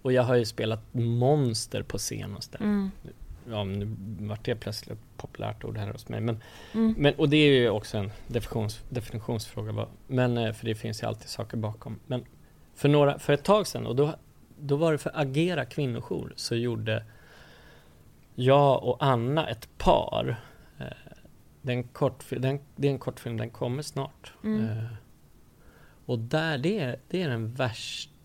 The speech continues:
Speaker 1: scen jag har gjort. Och då var det ändå bara att de he-, hemskaste sakerna i den scenen, de är, det är ganska vanligt förekommande och det var inte ens i bild.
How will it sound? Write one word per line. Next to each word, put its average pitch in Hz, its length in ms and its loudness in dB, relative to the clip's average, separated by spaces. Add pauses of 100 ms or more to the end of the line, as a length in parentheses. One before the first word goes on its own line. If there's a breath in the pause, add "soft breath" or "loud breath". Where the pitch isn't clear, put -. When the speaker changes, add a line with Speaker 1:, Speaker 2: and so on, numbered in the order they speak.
(680)
Speaker 1:
scen 107 540 -4
jag 107 100 -4
har 113 140 -4
gjort. 107 280 -6
Och 123 100 -8
då 135 140 -2
var 165 160 -2
det 131 60 0
ändå 120 240 -2
bara 123 260 -2
att - 240 -10
de 113 220 -4 (120)
he-, - 300 -10
hemskaste 135 680 -4
sakerna 117 420 -2
i 110 40 0
den 110 220 0
scenen, 156 580 -4 (600 soft breath)
de 139 260 6
är, 151 300 0 (280)
det 156 300 2
är 143 80 4
ganska 190 340 0
vanligt 127 340 2
förekommande 117 680 -2
och 117 160 -10
det 165 140 2
var 113 140 0
inte 175 180 -4
ens 113 200 -4
i 143 40 -6
bild. 120 600 -8